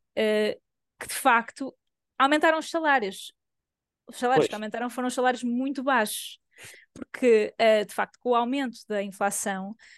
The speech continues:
Speaker 1: eh, ou tu aumentavas estes salários que já estavam no limiar da miséria,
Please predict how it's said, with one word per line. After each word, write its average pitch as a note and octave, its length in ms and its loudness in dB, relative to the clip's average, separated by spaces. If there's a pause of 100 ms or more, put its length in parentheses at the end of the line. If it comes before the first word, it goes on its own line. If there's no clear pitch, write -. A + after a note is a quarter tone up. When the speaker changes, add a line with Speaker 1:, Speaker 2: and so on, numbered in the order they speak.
(200)
Speaker 1:
eh, G#3+ 520 0 (200)
ou B3 140 4
tu D#4+ 200 2
aumentavas B3 500 -2
estes A3 200 -10
salários G#3 720 -6
que - 100 -18
já G3+ 80 0
estavam G3 300 -6
no G3+ 100 -8
limiar G#3 360 -2
da G3 80 -8
miséria, F#3+ 600 -6